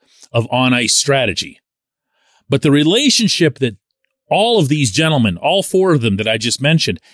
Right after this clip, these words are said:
have is such that they could sit down and talk this out, even if it got spirited or animated. They could talk this out and figure out what would be best based on the analytical information that they have. Now the Penguins are really stocked up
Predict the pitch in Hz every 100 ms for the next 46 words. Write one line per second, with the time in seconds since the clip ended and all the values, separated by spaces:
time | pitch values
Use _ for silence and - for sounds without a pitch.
0 | _ _ - 190 180 135 117 - 156 -
1 | 139 - _ _ _ _ _ 110 156 220
2 | - 202 143 - 208 156 190 196 151 123
3 | 117 120 - 160 160 - 139 - 170 147
4 | 92 135 180 180 170 - 123 - 147 -
5 | - 139 151 147 143 117 113 139 135 98
6 | 73 - _ _ _ _ _ _ _ 135
7 | 160 - 139 - - 160 170 139 156 -
8 | - 135 113 _ _ _ - 110 104 156
9 | 143 143 139 110 120 135 147 135 143 120
10 | 120 - - _ _ _ _ _ _ _
11 | 92 98 175 214 - 165 147 104 69 _
12 | _ _ _ _ - 87 90 117 196 175
13 | 147 127 110 113 104 98 - 92 85 92
14 | 82 92 71 - 82 80 123 127 123 123
15 | 143 120 92 82 67 76 98 120 147 -
16 | - 170 175 - 208 143